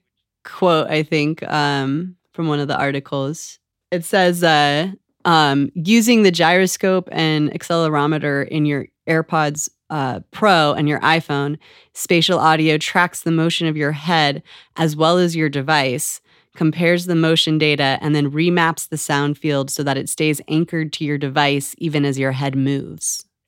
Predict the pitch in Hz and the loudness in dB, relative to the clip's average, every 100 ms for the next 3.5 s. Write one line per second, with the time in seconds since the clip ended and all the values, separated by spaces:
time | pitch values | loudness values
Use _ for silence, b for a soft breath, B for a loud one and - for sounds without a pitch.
0 | _ _ - 180 214 220 220 254 226 214 | _ _ -4 2 4 2 2 0 2 2
1 | 196 170 160 190 175 - 170 165 151 143 | 2 0 0 -4 -6 -2 0 2 0 0
2 | 143 165 170 _ _ _ _ _ _ - | -2 -6 -12 _ _ _ _ _ _ -4
3 | 156 147 139 135 135 | 0 2 2 0 -4